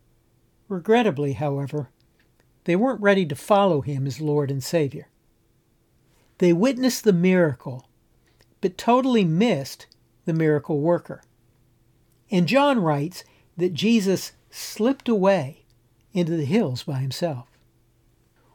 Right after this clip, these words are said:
What went through the disciples' minds that day? Specifically, what went through Philip's and Andrew's minds? Were they focused on what Jesus had done,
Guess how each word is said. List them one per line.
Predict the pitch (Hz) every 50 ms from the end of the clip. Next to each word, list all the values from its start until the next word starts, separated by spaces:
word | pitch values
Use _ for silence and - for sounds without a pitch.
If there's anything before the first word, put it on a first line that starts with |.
| _ _ _ _
What | 190 175 247 320 339 277 240
went | - 247 269 285 247 -
through | - - - 208 202 208 180 165
the | 151 151 156
disciples' | 143 151 - - 196 175 175 175 180 156 139 -
minds | 160 151 170 185 180 160 143 139 131 135 127 127 135
that | 127 147 151 147 - -
day? | 151 147 131 123 143 - _ _ _ _ _ _ _ _ _ _ _ _ _ _ _ _ _ _
Specifically, | - - - - _ - 147 131 - - 269 330 330 - 165 - - 147 127 123 147 208 - _ _ _ - - _ _
what | - 226 247 233 226
went | 226 226 240 262 240
through | - - - 254 254 240
Philip's | 233 - - - 302 294 269 214 151 - - - - - -
and | - 196 226 349
Andrew's | 403 240 226 247 262 254 220 220 190 151 139 135 120 -
minds? | 147 135 123 120 113 110 - - _ _ - - - _ _ _ _ _ _ _ _ _ _ _ _ _ _ _ _ _ _ _ _ _
Were | - 190 180
they | 175 165
focused | 139 - - 208 214 226 - 285 233 -
on | 220 180 156 156
what | 175 202
Jesus | 180 - 190 180 143 160 165 -
had | - 147 123 120 123
done, | 160 180 175 196 226 262 285